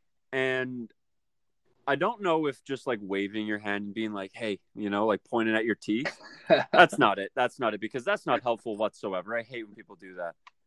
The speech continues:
Speaker 2: You
Speaker 1: 'Cause
Speaker 2: go
Speaker 1: I don't know where it is on my teeth. I have no fucking idea.
Speaker 2: You, <laughs> I mean,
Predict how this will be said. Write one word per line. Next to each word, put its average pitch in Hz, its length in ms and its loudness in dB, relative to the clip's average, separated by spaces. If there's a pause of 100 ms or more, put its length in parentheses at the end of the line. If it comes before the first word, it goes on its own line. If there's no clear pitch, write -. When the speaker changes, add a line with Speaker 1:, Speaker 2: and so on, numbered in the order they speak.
(300)
Speaker 2:
You 143 140 2
Speaker 1:
'Cause 165 100 8
Speaker 2:
go 147 100 12
Speaker 1:
I - 20 12
don't 135 140 10
know 110 100 -6
where 101 200 -4
it 95 60 -12
is 95 140 -10
on 92 140 -6
my 90 120 -6
teeth. 101 260 -8
I 131 40 -2
have 120 120 -2
no 120 120 -4
fucking 92 400 -10
idea. - 300 -10 (480)
Speaker 2:
You, 175 200 0
<laughs> - 1200 -8
I 147 120 10
mean, 156 320 2